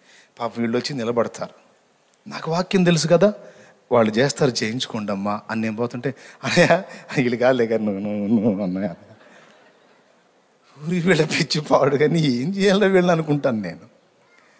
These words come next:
వాళ్ళ ముఖం మీదే, వాళ్ళ ముఖాలేం పాపం ఆమ్లెట్లాగా మాడిపోతాయి.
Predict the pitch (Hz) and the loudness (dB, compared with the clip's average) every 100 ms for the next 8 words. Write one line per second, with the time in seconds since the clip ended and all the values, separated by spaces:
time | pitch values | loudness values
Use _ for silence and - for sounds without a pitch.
0 | _ _ _ _ 160 208 220 226 254 254 | _ _ _ _ 4 6 4 4 6 6
1 | 214 160 180 180 180 185 180 185 151 139 | 4 4 2 4 0 0 0 0 0 0
2 | 139 143 143 135 127 117 113 107 - 90 | 0 0 0 -2 -2 -2 -2 -2 -4 -8
3 | - | -10